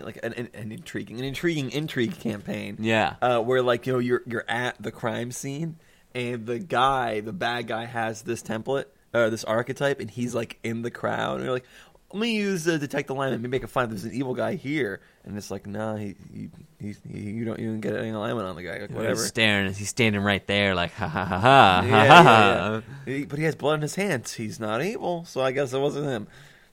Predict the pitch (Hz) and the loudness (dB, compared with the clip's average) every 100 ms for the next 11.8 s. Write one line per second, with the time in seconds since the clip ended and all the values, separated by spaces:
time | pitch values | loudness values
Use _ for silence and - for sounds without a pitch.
0 | - - 131 143 135 143 151 185 180 139 | -18 -12 -6 -6 -6 -4 0 2 2 0
1 | 135 143 190 - 101 - 175 214 185 180 | 0 0 -2 -4 -8 -10 -8 -6 -2 6
2 | 190 208 208 208 247 254 156 156 - 190 | 8 8 6 0 -2 0 0 2 2 4
3 | 180 185 175 135 202 214 233 185 381 330 | 6 6 6 8 8 10 8 6 4 2
4 | 127 95 - 113 160 202 214 - _ _ | -4 -8 -10 -18 -14 -10 -10 -12 _ _
5 | _ _ - - 107 127 - - 113 - | _ _ -18 -16 -14 -16 -20 -18 -18 -18
6 | - - 143 160 151 - - 285 202 - | -12 -6 -4 -4 -6 -8 -6 -8 -6 -6
7 | 185 175 165 170 - _ 117 135 151 151 | -8 -10 -12 -14 -20 _ 2 2 4 2
8 | 135 120 117 135 131 120 120 113 113 110 | 2 2 2 2 0 0 0 2 2 0
9 | 107 - _ - - 110 104 104 110 104 | -4 -10 _ -14 -6 0 0 0 -2 -2
10 | 92 92 87 - 95 101 117 - 101 107 | -2 -6 -8 -2 2 2 -2 -4 -2 0
11 | 104 98 - - 98 87 - | -2 -6 -10 -4 -2 -2 -8